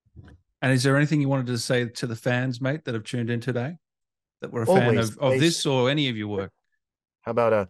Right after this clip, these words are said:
Speaker 2: "Always play Starfield. Nothing but Starfield. Forever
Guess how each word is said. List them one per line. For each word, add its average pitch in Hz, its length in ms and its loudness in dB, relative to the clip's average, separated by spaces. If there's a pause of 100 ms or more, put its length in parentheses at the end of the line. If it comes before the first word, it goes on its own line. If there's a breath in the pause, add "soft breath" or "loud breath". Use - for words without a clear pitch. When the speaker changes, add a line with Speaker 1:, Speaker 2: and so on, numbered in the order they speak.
(200 soft breath)
Speaker 2:
"Always 131 360 0
play 127 220 -2
Starfield. 104 720 -6
Nothing 143 360 -2
but 110 160 -2
Starfield. 101 600 -4 (120)
Forever 139 500 -2